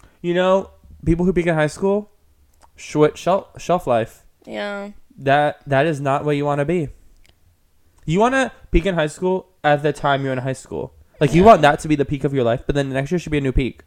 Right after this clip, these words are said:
Speaker 2: Yeah.
Speaker 1: We're rising on up.
Speaker 2: Yeah.
Speaker 1: Do you think twenty twenty-two was the peak of your life so far?
Speaker 2: Mm,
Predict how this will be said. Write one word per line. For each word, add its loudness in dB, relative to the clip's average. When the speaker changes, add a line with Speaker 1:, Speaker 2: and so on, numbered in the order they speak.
Speaker 2:
Yeah. -4
Speaker 1:
We're 4
rising 2
on 0
up. -6
Speaker 2:
Yeah. -6
Speaker 1:
Do 0
you 6
think -2
twenty -2
twenty-two -4
was 0
the 0
peak -4
of -4
your -2
life -2
so -6
far? -4
Speaker 2:
Mm, -8